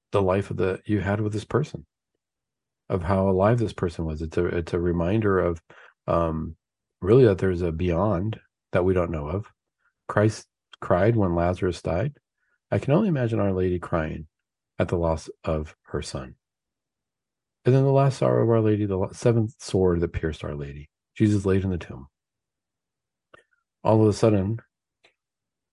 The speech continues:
how does one feel as that tomb is closed up? It's the end. It's the final. It's like when we see a coffin being put into the ground,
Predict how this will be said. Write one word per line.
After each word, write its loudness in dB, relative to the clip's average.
how 2
does 2
one 2
feel 2
as 0
that -2
tomb -2
is -4
closed -4
up? -12
It's -8
the 2
end. 2
It's -8
the -4
final. -2
It's -6
like -4
when -2
we 0
see -4
a 0
coffin 0
being -4
put -2
into -4
the 0
ground, -4